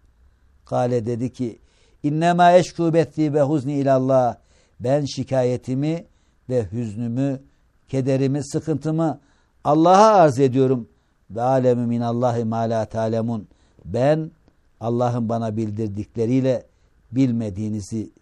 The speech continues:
biliyorum. Bir gün Rabbim, Rabbim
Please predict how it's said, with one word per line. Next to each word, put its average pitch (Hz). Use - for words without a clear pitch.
biliyorum. 98
Bir 127
gün 110
Rabbim, 123
Rabbim 107